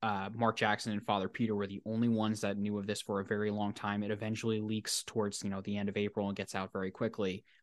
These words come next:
This was not something that everyone kind of knew was coming forward, and that meaning players, recruits, et cetera here.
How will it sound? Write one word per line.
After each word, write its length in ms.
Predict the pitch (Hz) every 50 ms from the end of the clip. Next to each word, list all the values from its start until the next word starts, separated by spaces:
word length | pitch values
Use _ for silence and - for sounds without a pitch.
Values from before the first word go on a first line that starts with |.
| _ -
This 180 | 196 214 208 -
was 160 | 185 180 143
not 280 | 139 143 139 143 139 -
something 380 | - 131 120 117 123 117 110
that 180 | 110 110 107 -
everyone 420 | - 123 117 127 123 113 113 113 113
kind 240 | 117 120 117 110 113
of 120 | 107 104
knew 580 | 107 107 107 107 107 107 107 107 101 101 101 - _ _ _ _ _ _ -
was 200 | 107 107 101 - - _ _ -
coming 280 | - 123 104 101 101
forward, 360 | - - 101 90 87 90 92 101
and 100 | 101 104
that 120 | 98 92
meaning 280 | 98 101 98 98 101 104
players, 420 | - - 107 98 101 98 98 104
recruits, 420 | 98 101 - - 110 98 95 -
et 100 | - -
cetera 440 | - - 120 101 - - - - - -
here. 320 | - 98 90 - -